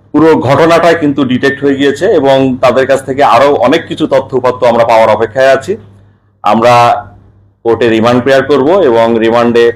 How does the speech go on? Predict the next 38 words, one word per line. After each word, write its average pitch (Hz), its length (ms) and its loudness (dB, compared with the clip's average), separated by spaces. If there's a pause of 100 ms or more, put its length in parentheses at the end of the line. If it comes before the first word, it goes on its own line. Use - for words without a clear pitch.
আশা 131 260 -4
করছি, 139 400 -6 (640)
আহ, 104 420 0
আমরা 110 280 2
আন্তজেলার 131 840 2
যে 117 120 -2
সমস্ত 123 360 -4
ডাকাতি 120 440 -2
কার্য 127 260 -2
সংগঠিত 113 420 -2
হয় 113 260 0 (540)
তাদের 110 240 2
মাধ্যমে 113 360 0
আরো 117 200 0
বেশি 107 220 -2
তথ্যপত্র 101 580 -4
পাবো 90 280 -2
বলে 104 220 0 (440)
আমরা 90 220 -2
প্রত্যাশা - 440 -6
করছি। - 320 -20 (800)
ধন্যবাদ। 85 340 -2 (420)
এটি 143 160 0
একটি, 170 240 2
এটি, 170 220 0
এটি, 165 280 -2
এটি 180 140 -2
কিন্তু 180 560 0
আমরা 151 500 2 (120)
টাঙ্গাইল 139 440 2
কিন্তু 156 340 -2
সিরিয়ালি 180 560 0
কাজ 151 260 0
করছি। 113 460 -6
এটা 143 220 -2
কিন্তু 170 380 0
ওই 151 200 2
রাত 139 360 2